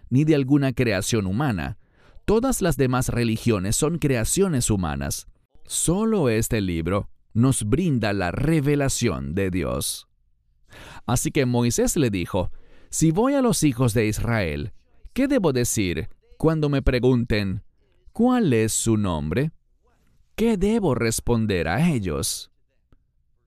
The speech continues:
Versículo catorce. Aquí es donde se vuelve más significativo todavía,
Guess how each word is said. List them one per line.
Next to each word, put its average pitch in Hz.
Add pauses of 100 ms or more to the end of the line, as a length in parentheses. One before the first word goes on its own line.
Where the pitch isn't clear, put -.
(140)
Versículo 107
catorce. - (800)
Aquí 226
es 220
donde 139
se 123
vuelve 117
más 160
significativo 156
todavía, 104